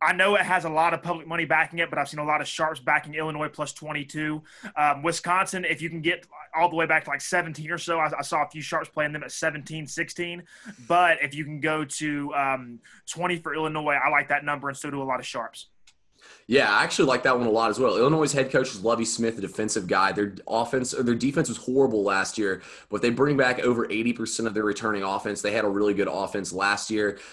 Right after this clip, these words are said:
Speaker 2: Um, Wisconsin is more of a defensive team this year. I think nineteen is a lot of points. Their quarterback is out. I mean, they lost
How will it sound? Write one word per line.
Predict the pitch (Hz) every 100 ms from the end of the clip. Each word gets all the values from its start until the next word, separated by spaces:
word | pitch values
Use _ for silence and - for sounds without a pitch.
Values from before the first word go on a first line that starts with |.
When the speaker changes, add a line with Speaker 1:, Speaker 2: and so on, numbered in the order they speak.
| - -
Speaker 2:
Um, | 101 98
Wisconsin | 101 - 127 117 120 127 120
is | 110 104
more | 98 117
of | 104
a |
defensive | 90 - 110 110 101
team | - 113 110
this | -
year. | 113 104
I |
think | 123 110
nineteen | 101 90 110
is | 101
a |
lot | 95
of | 92
points. | - 113 107
Their | 98
quarterback | - 123 117 110 110 107 101
is | 95
out. | 110 113 -
I |
mean, | 98 101
they | 104
lost | 104 107